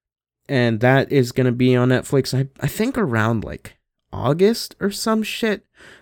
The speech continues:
But still, I'm prepared for that. You know, The Flash, is, it's not the best show ever.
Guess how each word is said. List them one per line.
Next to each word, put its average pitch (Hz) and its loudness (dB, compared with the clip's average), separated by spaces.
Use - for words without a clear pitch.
But 147 -2
still, 175 0
I'm 131 2
prepared 135 0
for 120 -2
that. 131 4
You 135 2
know, 131 4
The 117 0
Flash, 143 2
is, 151 -2
it's 180 0
not 180 2
the 139 0
best 131 2
show 127 4
ever. 135 2